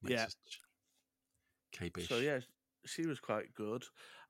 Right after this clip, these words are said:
Speaker 2: And I want to say that there was a Batman or a couple of Batmans that were in this. Were they in this set? Were they in Justice? What was the one, um, the one you used to play that got bigger with sidekicks?
Speaker 1: Oh, I've got a
Speaker 2: Was
Speaker 1: feeling
Speaker 2: that in this
Speaker 1: that's,
Speaker 2: one?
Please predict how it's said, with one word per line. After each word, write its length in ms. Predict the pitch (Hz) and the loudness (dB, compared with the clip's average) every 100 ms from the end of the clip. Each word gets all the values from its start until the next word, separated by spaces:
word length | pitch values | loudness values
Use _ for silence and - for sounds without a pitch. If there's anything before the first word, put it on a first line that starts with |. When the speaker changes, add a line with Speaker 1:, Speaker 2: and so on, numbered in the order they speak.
| - | 2
Speaker 2:
And 560 | 143 139 139 143 131 - | 6 6 8 6 6 4
I 100 | 139 | 6
want 280 | 160 220 - | 8 6 4
to 100 | 147 | 0
say 640 | - 120 117 120 120 131 | 6 10 10 10 8 4
that 180 | 127 117 | 2 4
there 200 | 131 127 | 6 6
was 180 | 123 117 | 6 2
a 60 | |
Batman 600 | 110 - 156 160 175 185 - | 2 4 4 6 4 4 0
or 160 | 117 113 | 2 2
a 40 | |
couple 340 | - 165 160 | 0 -2 0
of 60 | 147 | 4
Batmans 580 | 156 - 151 156 160 147 | 4 4 4 4 2 0
that 120 | 165 | -2
were 80 | 151 | 0
in 100 | 156 | 0
this. 220 | 156 - | 0 0
Were 100 | 170 | 0
they 120 | 175 | 2
in 100 | 185 | 2
this 120 | 196 - | 0 -2
set? 300 | - 220 - - _ - 131 | -2 -4 -4 -12 _ -10 -2
Were 80 | |
they 120 | 143 147 | 4 4
in 80 | |
Justice? 440 | 139 151 - 101 - | 4 0 0 -2 -2
What 120 | - | -2
was 140 | 170 | -2
the 120 | - 170 _ - | -4 -8 _ 2
one, 300 | 165 170 156 | 4 4 2
um, 460 | 131 139 139 139 135 _ _ - - _ _ _ - | 6 8 8 6 2 _ _ -20 -20 _ _ _ 2
the 60 | 139 | 4
one 140 | 143 | 6
you 60 | 147 | 6
used 180 | 143 - | 4 2
to 80 | |
play 120 | - 113 | 2 4
that 80 | |
got 200 | 113 113 | 4 2
bigger 180 | 131 123 | 4 4
with 140 | 120 - | 4 2
sidekicks? 840 | 131 123 113 113 82 - - - - - - _ - - | 4 4 2 -2 -4 -8 -10 -10 -4 -2 -2 _ -14 -4
Speaker 1:
Oh, 180 | 131 123 | 0 0
I've 80 | 117 | 0
got 100 | - | 0
a 20 | 127 | 0
Speaker 2:
Was 80 | |
Speaker 1:
feeling 160 | 123 139 | 4 4
Speaker 2:
that 40 | 117 | 4
in 60 | |
this 100 | 120 | 2
Speaker 1:
that's, 80 | 110 | 0
Speaker 2:
one? 100 | 101 | -2